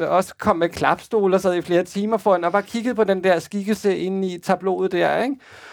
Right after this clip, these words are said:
Nogen lagde sådan nogle små, øh, offergaver,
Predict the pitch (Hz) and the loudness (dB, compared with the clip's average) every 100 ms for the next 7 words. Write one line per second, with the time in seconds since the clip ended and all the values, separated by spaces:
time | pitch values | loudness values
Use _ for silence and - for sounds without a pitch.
0 | - - 185 196 220 196 175 170 180 - | -20 -10 -2 0 4 4 4 0 -10 -4
1 | 202 175 165 151 165 185 247 233 185 165 | 0 2 2 2 2 2 2 2 2 4
2 | 175 | 2